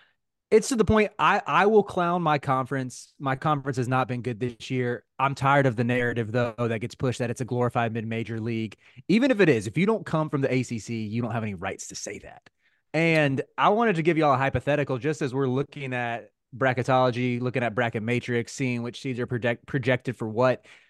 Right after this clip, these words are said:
If you were to take the top six teams of each league and did a little A C C Mountain West challenge tomorrow on a neutral court, who do you think would be, uh, triumphant? And I can give you the matchups if you, if you wanna keep notes of this.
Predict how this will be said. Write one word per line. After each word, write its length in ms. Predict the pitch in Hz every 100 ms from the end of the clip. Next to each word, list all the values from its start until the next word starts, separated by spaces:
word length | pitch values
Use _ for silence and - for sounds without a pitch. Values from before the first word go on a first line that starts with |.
| _ _ -
If 180 | 160 131
you 140 | 196
were 100 | 269
to 80 | 233
take 320 | - 180 160
the 80 | 131
top 480 | - - 156 170 -
six 420 | - 170 165 -
teams 840 | - 165 143 120 113 117 - - - -
of 140 | 131
each 200 | 131 131
league 540 | 127 123 120 101 - - _ _ _ -
and 100 | 127
did 80 |
a 80 | 139
little 280 | 135 135 135
A 160 | 139 156
C 180 | 151 170
C 180 | 175 147
Mountain 380 | 131 135 131
West 380 | 120 123 120 -
challenge 640 | - 139 120 117 107 104 -
tomorrow 640 | 113 110 110 135 170 190
on 120 | 117 117
a 40 |
neutral 300 | 120 135 127
court, 360 | - 143 175 -
who 160 | 127
do 60 | 135
you 60 | 127
think 220 | 127 120 _ _ _ _ _ -
would 140 | 127
be, 240 | 104 113 107
uh, 220 | 92 82 98
triumphant? 560 | - 110 107 95 73 - _
And 100 | 127
I 40 | 117
can 120 | 123
give 140 | 123
you 80 | 120
the 80 | 110
matchups 460 | 107 95 87 78 101
if 100 | -
you, 160 | 87
if 120 | 85 101
you 80 |
wanna 120 | 92 95
keep 160 | 101
notes 240 | 92 87 -
of 80 |
this. 420 | - - - -